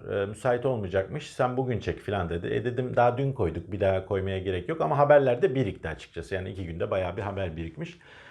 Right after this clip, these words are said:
Ee, dolayısıyla siz bunu on dokuzunda seyredeceksiniz. Yarın bir böyle çok enteresan haberler olursa, İmamoğlu'nun mazbatasını iptal ederlerse filan da ben bundan bahsetmezsem şaşırmayın. Ee, yani yarın ne olacağını bilmiyorum. Gaybı bilmiyorum.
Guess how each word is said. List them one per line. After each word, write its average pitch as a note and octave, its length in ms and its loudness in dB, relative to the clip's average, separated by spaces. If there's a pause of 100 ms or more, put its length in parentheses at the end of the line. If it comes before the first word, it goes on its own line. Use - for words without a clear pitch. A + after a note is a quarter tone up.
(380)
Ee, A2 40 0 (240)
dolayısıyla D#3 520 4
siz C#3+ 220 -8
bunu E3 200 -2
on D3 280 -4
dokuzunda F#2+ 380 -2
seyredeceksiniz. F2+ 760 -6
Yarın G#3+ 420 6
bir F3+ 260 -2
böyle C#3 180 2
çok - 180 -4
enteresan B2 480 -2
haberler A2 440 2
olursa, G#2+ 440 -2
İmamoğlu'nun A2 600 0
mazbatasını A2 600 0
iptal A2+ 320 2
ederlerse A2 520 2
filan A2 280 -2
da G2+ 160 2
ben A2 180 0
bundan G#2 300 -4
bahsetmezsem F#2+ 720 -2
şaşırmayın. B2 680 -4 (120)
Ee, F#2+ 300 0 (420)
yani G2 220 -2
yarın G#2+ 320 2
ne A2 60 -2
olacağını G2 560 -2
bilmiyorum. E2+ 460 -4
Gaybı F2+ 380 -2
bilmiyorum. E2+ 440 -6